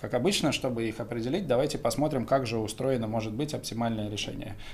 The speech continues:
Ну вот как-то рюкзак заполнен, и в нем лежит какой-то итый предмет. У него есть вес W итая и стоимость C итая. Давайте подумаем, что будет, если этот предмет вытащить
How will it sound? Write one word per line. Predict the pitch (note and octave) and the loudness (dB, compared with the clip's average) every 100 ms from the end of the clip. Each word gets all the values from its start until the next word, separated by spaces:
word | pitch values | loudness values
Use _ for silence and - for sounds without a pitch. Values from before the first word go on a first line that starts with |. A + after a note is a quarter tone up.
| - | 0
Ну | C#3+ | 4
вот | G3 - | 6 6
как-то | F3 E3+ C#3+ | 4 4 0
рюкзак | B2 A#2 B2 A2+ | 0 0 0 2
заполнен, | B2 F3 G3+ C#3 A2+ | 2 4 4 4 2
и | |
в | A2+ | 2
нем | D3 C3+ | 4 4
лежит | A2 C#3 | 2 0
какой-то | - B2+ C#3 C#3+ - | -2 -4 -2 -2 -4
итый | - C3 B2 | -2 -2 -2
предмет. | A2 A#2 G#2 G2+ - - | -4 -4 -4 -4 -6 -8
У | A2 | -6
него | A2+ C3+ | -2 0
есть | A#2 A2 - - - | 0 -2 -4 -12 -2
вес | C#3 G#3+ - | 2 2 0
W | B2+ B2 A#2+ A#2 A#2 A2+ | -4 -2 0 2 2 0
итая | A2+ G#2+ | -2 -4
и | - C3 | -2 -2
стоимость | - D3 B2+ A2+ - | 0 0 2 0 -2
C | - G#2+ | -2 -2
итая. | G2+ - - - - - - - - - - - - | -4 -8 -12 -14 -12 -12 -12 -14 -14 -14 -16 -16 -6
Давайте | B2 B2+ F3 D3+ | 4 6 6 4
подумаем, | C#3 D#3 C3+ | 4 4 4
что | B2 D3+ | 4 2
будет, | C#3+ D3+ C3 | 2 4 2
если | B2 - | 0 0
этот | A#2+ A#2+ - - - - - | 0 -2 -4 -14 -16 -16 -2
предмет | C3+ C3 D3 C3 | 2 6 6 4
вытащить | C3 C#3+ C3 A#2+ G#2+ | 2 2 0 -2 -4